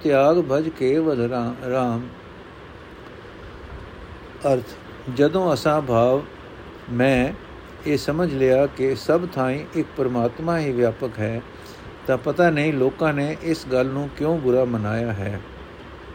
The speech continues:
ਮੈਂ ਨਿਸੰਗ ਹੋ ਗਿਆ ਹਾਂ ਕਿ ਮੈਨੂੰ ਇਹ ਪਰਵਾਹ ਨਹੀਂ ਕਿ ਕੋਈ ਮਨੁੱਖ ਮੇਰੀ ਇੱਜ਼ਤ ਕਰੇ ਜਾਂ ਨਾ ਕਰੇ।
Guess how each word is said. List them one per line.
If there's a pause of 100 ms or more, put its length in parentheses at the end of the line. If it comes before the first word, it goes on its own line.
(760)
ਮੈਂ
ਨਿਸੰਗ
ਹੋ
ਗਿਆ
ਹਾਂ (460)
ਕਿ
ਮੈਨੂੰ
ਇਹ
ਪਰਵਾਹ
ਨਹੀਂ
ਕਿ
ਕੋਈ
ਮਨੁੱਖ
ਮੇਰੀ
ਇੱਜ਼ਤ (120)
ਕਰੇ
ਜਾਂ
ਨਾ
ਕਰੇ।